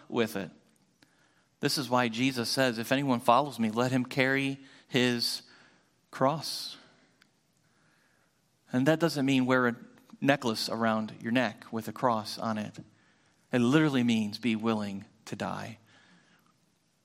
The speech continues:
As Americans, we, this is kind of foreign to us, but we have brothers and sisters all around the world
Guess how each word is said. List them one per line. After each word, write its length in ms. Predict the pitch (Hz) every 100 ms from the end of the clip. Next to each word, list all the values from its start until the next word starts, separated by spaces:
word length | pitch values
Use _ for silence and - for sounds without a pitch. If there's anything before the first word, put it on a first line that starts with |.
| _ -
As 160 | 127
Americans, 580 | 143 151 151 143 123 113
we, 360 | 131 123 110 - - - - -
this 160 | 175
is 80 | 151
kind 220 | 147 135
of 60 | 127
foreign 400 | - 175 170 135
to 180 | - 104
us, 540 | 110 - - - - - _ _ _ _ _ _ _ _ _ -
but 100 | 135
we 100 | 165
have 100 | 127
brothers 340 | 139 147 135
and 100 | 127
sisters 420 | 147 139 151 131 -
all 320 | 147 147 147
around 280 | 135 127 117
the 60 | 113
world 440 | 110 107 104